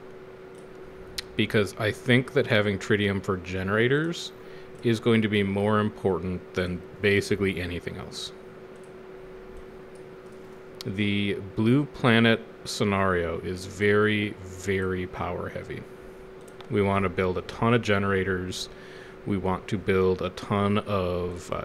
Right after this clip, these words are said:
gas factories. We want to build all that kind of stuff. And I think having extra tritium around to make that happen is going to be really valuable for us.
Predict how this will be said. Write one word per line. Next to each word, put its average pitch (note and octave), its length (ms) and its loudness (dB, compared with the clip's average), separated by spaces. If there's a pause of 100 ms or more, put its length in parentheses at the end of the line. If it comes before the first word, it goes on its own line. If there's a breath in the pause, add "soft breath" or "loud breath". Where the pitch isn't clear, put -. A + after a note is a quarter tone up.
(120)
gas A2+ 340 4
factories. G#2 1080 2
We F#2 80 -8
want F#2 160 -8
to F#2 80 -10
build G2+ 320 -8
all A#2 280 4
that G#2+ 180 2
kind F#2 240 -4
of F#2 80 -2
stuff. - 440 -4 (840 loud breath)
And G2 160 2
I F2+ 100 2
think A#2+ 380 4
having B2 560 4
extra A2 340 0
tritium G2+ 460 0
around F2+ 480 -2
to - 80 -6
make F2+ 220 -4
that F2 180 -4
happen B2 480 0
is - 80 -6
going G2 160 -4
to G2+ 60 -4
be G2 120 -6
really G2+ 480 -4
valuable - 520 -6
for - 280 -10
us. - 260 -10